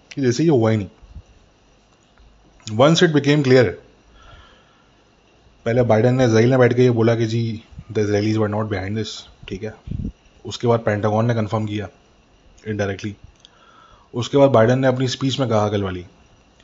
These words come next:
तो जब ये बिल्कुल ही confirm हो गया कि ये तो इसराइल ने नहीं किया, उसकी footage भी आ गई, और फुटेज, ज़रा मैंने भी tweet की और कुछ और लोगों ने भी ट्वीट की, अल जज़ीरा की अलग footage थी और कुछ और videos अलग थी, तो footage से भी clear हो गया। Israel ने audio recording भी release कर दी, जो उन्होंने,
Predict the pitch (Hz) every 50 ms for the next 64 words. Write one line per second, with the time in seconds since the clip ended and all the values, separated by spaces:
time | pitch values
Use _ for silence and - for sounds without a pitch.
0 | - - - - - _ _ _ _ _ - 123 117 123 139 139 156 156 139 127
1 | 120 120 131 151 170 160 156 135 120 135 139 139 131 123 120 120 131 135 139 143
2 | 131 123 123 123 139 139 143 147 131 120 113 113 123 131 139 120 113 120 139 131
3 | 123 117 120 123 127 127 117 - - 131 120 - 117 117 123 123 127 131 127 117
4 | 107 104 104 107 120 123 117 - - 110 120 120 113 113 - - _ _ _ _
5 | _ _ _ _ - 113 110 110 117 110 110 113 120 120 117 110 110 110 110 107
6 | 101 107 107 110 107 110 107 107 - - _ _ _ _ - - - 107 104 107
7 | 107 104 107 107 107 110 107 - 104 101 101 101 104 107 110 107 104 101 104 98
8 | 101 104 107 101 107 104 104 107 - - 101 107 101 - - - 101 101 101 101
9 | 98 92 92 - _ _ 90 - - 95 101 98 98 104 110 - - 101 98 95
10 | 104 101 98 98 110 110 110 - 107 110 - - - - - - - - - -
11 | _ _ - 143 - - 143 143 165 156 - 165 147 147 131 131 135 135 131 123
12 | 113 113 120 127 123 123 123 123 120 117 113 110 107 113 117 117 117 120 117 113
13 | 113 113 113 120 117 113 110 113 117 117 123 127 123 120 117 110 107 107 110 110
14 | 110 - 113 101 101 104 107 107 104 104 101 95 104 101 101 101 101 104 101 101
15 | 95 95